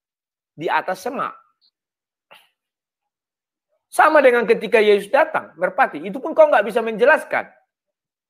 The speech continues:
Jadi kau menggambarkan Sunggokong. Sunggokong bisa di, di, maafin ya, di, di langit. Sunggokong bisa hadir di, di, di, di bawah langit.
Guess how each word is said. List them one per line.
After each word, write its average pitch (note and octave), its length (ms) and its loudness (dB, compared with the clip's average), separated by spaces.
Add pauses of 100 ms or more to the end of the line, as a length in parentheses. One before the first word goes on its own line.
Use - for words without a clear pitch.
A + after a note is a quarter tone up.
(160)
Jadi A3 320 2
kau E4+ 160 6
menggambarkan B3+ 720 0
Sunggokong. A3+ 640 2 (1040)
Sunggokong C4 640 0
bisa A#3 240 -4
di, G3 180 -10
di, G3+ 140 -10 (240)
maafin A3 400 -4
ya, - 160 -4 (480)
di, F#3+ 400 -8
di G3+ 160 -6
langit. G3 400 0 (1800)
Sunggokong B3+ 560 0
bisa A#3+ 240 0
hadir A#3 320 0
di, G#3+ 160 -10
di, G#3 240 -8
di, G#3+ 120 -10 (120)
di F#3+ 100 -12
bawah G#3 460 4
langit. G#3 320 0